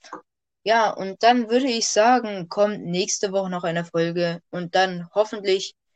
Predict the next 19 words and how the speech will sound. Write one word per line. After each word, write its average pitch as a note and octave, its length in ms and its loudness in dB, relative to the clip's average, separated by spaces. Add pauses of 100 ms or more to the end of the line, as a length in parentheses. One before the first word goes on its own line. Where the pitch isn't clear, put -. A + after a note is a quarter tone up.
(320)
die G#3 280 -6
Weihnachtsepisode F3+ 1200 0
mit E3+ 240 -2
Special - 640 -2
Guest. E3+ 520 -2 (1080)
Ja, G#3 300 2
und G3 160 -8
dann F#3 300 2 (1080)
mal E3 100 -4
gucken, G#3 300 0
ob G3 160 -2
wir F#3 140 2
zwischen F3+ 720 -2 (760)
Weihnachten F#3 640 2
und D#3 180 -4
Neujahr F#3 280 2
noch F3+ 220 -4
Folgen F#3 300 0
raushauen G#3 680 4